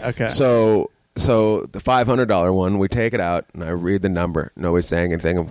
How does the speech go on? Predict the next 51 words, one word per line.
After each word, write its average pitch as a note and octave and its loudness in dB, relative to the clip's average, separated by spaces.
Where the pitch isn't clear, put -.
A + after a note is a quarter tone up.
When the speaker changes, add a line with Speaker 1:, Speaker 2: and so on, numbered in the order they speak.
Speaker 2:
fo-, F2+ 0
fool F#2+ 0
around E2+ 2
for D#2+ 2
a E2 0
couple D#2 -2
seconds E2+ -4
and C#3+ 0
Speaker 1:
Yeah. A#2 0
Speaker 2:
a - -6
couple F2+ 0
minutes. - -2
Nothing's A2+ 4
being G#2+ 2
said, G2 0
and, F#2+ 0
and E2 -2
I'm F2 -2
just - -8
like, F2+ -4
"Nobody's C#3+ 0
won E3 2
this? C4+ 0
This F3 -4
is C3 -2
weird." A#2 2
Speaker 1:
'Cause G#3 2
you A3+ 2
know D4 2
no B3+ 2
one's D#3+ 0
let, D3+ 0
well. C3+ 0
Speaker 2:
Y-, D#3+ -8
well, C3+ 2
yeah. - 2
Speaker 1:
<laughs> - -10
Speaker 2:
So G#3 2
the E3 2
guy F3+ 2
that F3+ 0
happens E3 2
to - -4
be D#3 2
sitting D#3 0
in C3+ 4
front F#3+ 2
of C#3 0
her C#3 4
goes, B2+ 0
"Uh, C#3+ 2